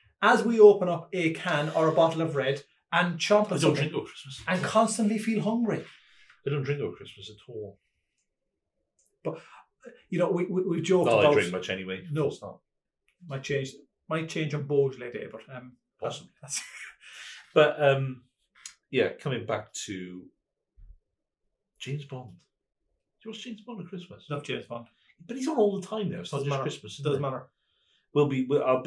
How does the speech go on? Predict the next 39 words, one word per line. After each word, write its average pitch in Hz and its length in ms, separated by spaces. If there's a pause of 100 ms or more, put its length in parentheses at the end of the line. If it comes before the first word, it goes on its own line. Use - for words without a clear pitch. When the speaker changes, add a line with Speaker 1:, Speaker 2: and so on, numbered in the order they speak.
Speaker 2:
I'll 127 100
be 123 80
watching 113 600
The 117 100
Santa 135 380 (120)
Claus 110 400
with, 107 260 (120)
um, 98 540 (960)
Tim, 101 380 (880)
Tim 113 240
the - 60
Toolman 95 380
Taylor. 107 320 (100)
What's 107 180
his 107 100
name? 101 160 (380)
Tim 104 120
Allen. 95 180
Speaker 1:
Tim 143 140
Allen. 143 200 (440)
Speaker 2:
Um, 101 600 (160)
that 110 60
was 101 120
the 92 60
programme, 131 440
Tim 104 160
the 101 80
Toolman 98 380
Taylor 101 200
he 110 120
was. 135 240 (200)
Um, 110 240 (120)
I 127 60
will 113 160
probably 120 260
be 110 60
watching 104 260
that 104 140
about 101 180